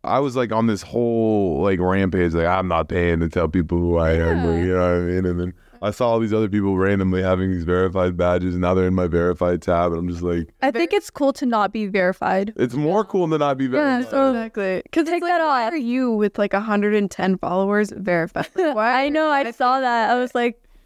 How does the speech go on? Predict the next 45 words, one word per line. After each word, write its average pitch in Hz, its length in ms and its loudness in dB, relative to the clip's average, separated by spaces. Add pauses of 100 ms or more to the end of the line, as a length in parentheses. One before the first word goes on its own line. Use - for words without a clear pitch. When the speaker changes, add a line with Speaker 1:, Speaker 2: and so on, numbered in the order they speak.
(120)
Speaker 3:
"You're 214 220 0
Speaker 2:
I 226 40 0
Speaker 3:
a 214 40 0
Speaker 2:
don't, 269 120 0
Speaker 3:
clown." 190 300 0
Speaker 2:
I 262 120 0
don't 294 260 0
get 269 220 0
it. 208 180 2
Like, 226 160 -2
imagine 226 480 0
a 233 60 2
guy 180 400 0
does 175 300 -4
that 208 260 0
just - 180 -6
to - 80 -8
slide 180 340 0
in 185 120 2
a 190 80 0
girl's 185 300 0
D 175 140 2
Ms, 175 240 0
like, 185 140 -4
"Oh, 190 80 0
I'm 190 100 2
gonna 196 160 2
pay 196 200 0
for 196 120 -4
the 180 80 -4
verified 190 540 -2
badge." 226 380 -2
Speaker 3:
Yeah. 196 320 0
Speaker 2:
So 214 80 -10 (100)
Speaker 3:
The 247 200 0
blue 226 180 -2
Speaker 2:
this 294 100 -2
is - 60 -12
Speaker 3:
check 240 180 -2
Speaker 2:
my 254 60 -4
Speaker 3:
mark 269 200 0
Speaker 2:
message. - 300 -16 (140)
Speaker 3:
doesn't 214 260 0
mean 196 140 0
shit. 175 400 -2